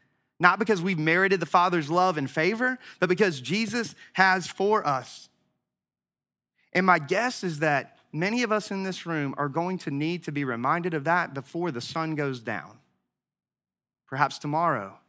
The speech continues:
Wednesday, Saturday afternoon. We're gonna need to remind each other of that truth, to send a text message to, to someone in the church and say, "You're a son,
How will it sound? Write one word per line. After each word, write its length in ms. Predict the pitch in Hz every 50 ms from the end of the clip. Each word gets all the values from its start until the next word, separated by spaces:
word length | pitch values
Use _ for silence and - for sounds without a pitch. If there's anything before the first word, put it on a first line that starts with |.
| _ _ _ _ _ _ _ _ _ _ _ _ _ _ _ _ _ _ _ _
Wednesday, 680 | 123 135 160 165 151 123 113 - 113 98 98 95 - _ _ _ _ _ _ _ _ _ _ _ _ _ _ _ _
Saturday 540 | - - - 120 120 127 135 143 143 147 147
afternoon. 680 | 147 147 139 - 139 135 135 147 - 147 123 107 90 - _ _ _ _ _ _ _ _ _ _ _ _ _ _ _ _ _ _ _ _ _ _ _ _ _ _ _ _
We're 80 | 135 143
gonna 160 | 175 208 208
need 160 | 202 214 190
to 40 | 196
remind 380 | 196 190 185 190 196 214 220 202
each 160 | 180 - -
other 420 | 175 196 254 262 240 175 135 - - _ -
of 80 | 151 147
that 180 | 175 165 156 -
truth, 480 | - - 185 165 135 113 101 - - _ _ _ _ _ _ _ _ _ _ _ _ _ _ _
to 80 | - 151
send 220 | - - 214 226
a 40 | 202
text 360 | - - 226 254 254 - -
message 480 | 208 196 170 - - 165 139 120 - -
to, 200 | - 190 175 151 - - _ _ _ _ _ _ _
to 80 | - 170
someone 340 | - - 214 226 233 233 220
in 120 | 220 208
the 80 | 196 175
church 360 | - - 208 214 226 - -
and 100 | 170 147
say, 420 | - - 180 175 175 170 165 143 - - _ _ _ _ _
"You're 160 | - 202 262
a 40 | 202
son, 480 | - - - 202 226 247 185 135 107